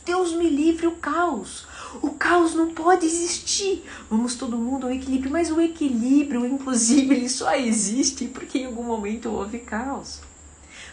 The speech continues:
Fracassar é importantíssimo, é importantíssimo pra que você se desenvolva, pra que você aprenda, pra que você vá para um próximo nível. Inclusive, somente quando você fracassa que você entende qual é a sua habilidade.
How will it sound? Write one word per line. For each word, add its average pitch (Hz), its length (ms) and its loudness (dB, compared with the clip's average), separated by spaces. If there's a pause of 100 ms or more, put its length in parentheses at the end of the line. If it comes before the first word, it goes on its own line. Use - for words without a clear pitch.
(100)
Fracassar 311 640 2
é 285 60 0
importantíssimo, 330 1900 -2 (140)
é 302 60 -6
importantíssimo 311 1300 -4 (220)
pra 311 120 0
que 302 140 -4
você 269 260 -4
se 285 140 -4
desenvolva, 277 840 -2
pra 277 140 -2
que 285 100 -6
você 294 240 -2
aprenda, 339 440 -4
pra 349 100 -6
que - 80 -8
você 302 300 -4
vá 320 300 0
para 320 200 -2
um 285 60 -2
próximo 269 400 -4
nível. 214 360 0
Inclusive, 320 540 0 (140)
somente 320 440 0
quando 285 220 -6
você 254 220 -6
fracassa - 400 -2
que 247 80 -8
você 254 240 -4
entende 277 640 -2
qual 285 280 -2
é 202 140 -4
a 214 80 -4
sua 202 280 -8
habilidade. 208 680 -8